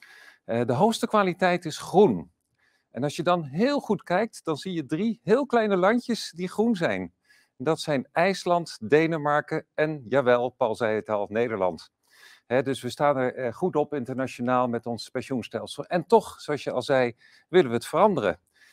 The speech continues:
Want we willen het stelsel natuurlijk in de toekomst ook sterk houden. En, eh, zoals Marieke al zei, er zijn een aantal redenen waarom we het stelsel dan toch moeten aanpassen. Die gaan we bespreken.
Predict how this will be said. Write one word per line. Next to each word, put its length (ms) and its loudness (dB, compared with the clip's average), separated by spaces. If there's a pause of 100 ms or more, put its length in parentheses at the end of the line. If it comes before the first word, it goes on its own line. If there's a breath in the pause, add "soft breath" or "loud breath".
(160 soft breath)
Want 140 -4
we 60 0
willen 160 2
het 100 -6
stelsel 340 -2
natuurlijk 360 -4
in 60 -2
de 120 -4
toekomst 440 -4
ook 180 -4
sterk 340 0
houden. 460 -4
En, 220 -6
eh, 80 -10
zoals 200 -10
Marieke 340 -4
al 120 -2
zei, 240 -2
er 100 -4
zijn 160 -6
een 120 -6
aantal 300 -4
redenen 380 -2
waarom 300 -2
we 60 -4
het 100 -12
stelsel 360 -6
dan 180 -6
toch 280 -2
moeten 260 -4
aanpassen. 520 -2
Die 120 -2
gaan 140 -2
we 80 -4
bespreken. 540 2